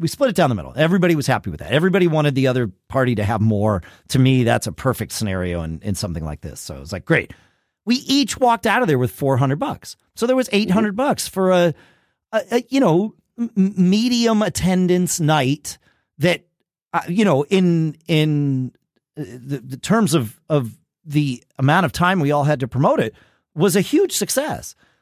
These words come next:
And it was great. Like, peop-, the people that were there stayed till the end and loved it. So it was like, perfect. Okay, we entertained. Everybody was good. The club sold a lot of beer and food. Like, everything was great. But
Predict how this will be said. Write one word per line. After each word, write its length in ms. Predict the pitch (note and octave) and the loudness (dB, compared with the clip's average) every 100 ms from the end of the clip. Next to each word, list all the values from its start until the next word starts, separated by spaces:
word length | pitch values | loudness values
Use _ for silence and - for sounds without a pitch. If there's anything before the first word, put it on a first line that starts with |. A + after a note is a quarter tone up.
| _ _ | _ _
And 400 | - E3+ E3 E3 | 0 2 2 2
it 80 | G#3 | 0
was 100 | A3+ - | 0 2
great. 380 | B3 G4 - | 2 2 -2
Like, 280 | - C3 - | -2 -4 -2
peop-, 200 | A2+ G3 | -2 -2
the 120 | C#3 C3 | -2 0
people 280 | A3 A#3 | 2 2
that 120 | G3 D#3 | 2 2
were 120 | C#3+ | 2
there 360 | A3 G#3 C#3+ - _ _ _ _ | 2 2 0 -4 _ _ _ _
stayed 400 | - - F#3 G#3 | -8 0 2 2
till 100 | F3+ | 2
the 200 | F3+ E3 | 2 2
end 160 | D#3 D3+ | 2 0
and 220 | B2+ A#2+ | 0 0
loved 240 | A#2 E2+ - | 0 -2 -8
it. 100 | - _ | -20 _
So 200 | - D3 | -4 -2
it 40 | A#2 | 0
was 120 | G#2 | -2
like, 140 | A#2+ | -4
perfect. 420 | - D#3 - F2+ B2 | 0 -2 -2 -8 -8
Okay, 240 | C#3 G2+ | -6 -6
we 240 | D2+ E3 | -2 0
entertained. 760 | F#3 E3+ D#3+ - D3+ C3+ C3 A#2+ | 2 0 -2 -2 2 2 2 0
Everybody 380 | - D3+ D#3+ D3 | 0 0 2 0
was 180 | C3+ B2+ | -2 -4
good. 500 | - C#3 C3 B2+ A#2+ - _ _ - | 0 0 2 0 -4 -12 _ _ -12
The 80 | |
club 260 | B2+ D#3+ D3 | -2 -2 0
sold 200 | E3+ D#3+ | 0 0
a 40 | |
lot 180 | C#3+ C#3+ | 2 2
of 60 | C#3 | 2
beer 240 | C#3 D3 | 2 2
and 100 | C#3 | 0
food. 460 | - C3+ C3+ C3+ B2 | 0 0 2 0 -2
Like, 160 | A#2+ - | -6 -2
everything 280 | D#3 C#3+ C#3 | -2 0 -2
was 140 | A#2 | -2
great. 180 | A#2+ G2 - _ _ _ _ _ _ _ _ | -4 -6 -10 _ _ _ _ _ _ _ _
But 240 | C#3+ G3+ | -2 -2